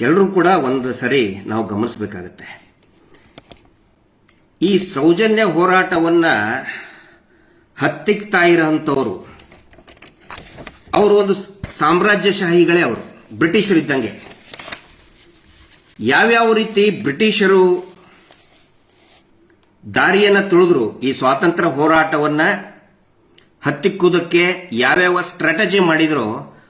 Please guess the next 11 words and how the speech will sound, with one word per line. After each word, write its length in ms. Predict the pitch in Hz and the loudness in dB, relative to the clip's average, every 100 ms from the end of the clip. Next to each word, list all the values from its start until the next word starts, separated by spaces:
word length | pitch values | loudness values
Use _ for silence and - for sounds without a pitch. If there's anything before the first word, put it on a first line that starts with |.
| _ | _
ಅವೆಲ್ಲವುಗಳನ್ನ 960 | 127 123 151 180 190 190 180 175 165 180 202 123 147 - - _ - | -2 2 2 4 4 4 2 2 2 2 2 0 -2 -8 -20 _ -2
ಈ 380 | 147 151 131 - | 2 2 0 -4
ಧರ್ಮಸ್ಥಳ 560 | 123 151 165 170 170 160 170 175 - - _ - | -4 0 0 0 0 2 2 0 -6 -20 _ -6
ನೇತ್ರಾವತಿ 720 | 107 143 143 156 160 160 156 | -2 0 0 0 2 0 -2
ತೀರದ 640 | 143 151 156 147 151 113 101 | -2 0 2 0 -2 -4 -6
ಧರ್ಮೋದ್ಯಮಿಯ 680 | 135 151 139 143 147 151 151 165 - - _ - | -2 0 0 -2 0 0 0 -2 -10 -20 _ -4
ಒಂದು 340 | 139 143 147 | -2 0 0
ಕುಟುಂಬ 480 | - 147 - 170 139 98 - - _ _ _ _ _ _ _ _ _ _ _ - | -2 -4 2 4 2 -2 -8 -20 _ _ _ _ _ _ _ _ _ _ _ -10
ಮಾಡ್ತಾ 340 | 110 139 131 120 | -2 0 0 -2
ಇದೆ. 520 | 98 90 - - _ _ _ _ | -4 -6 -14 -20 _ _ _ _
ಹಾಗಿದ್ರೆ 500 | - 156 208 208 185 | -2 0 2 2 0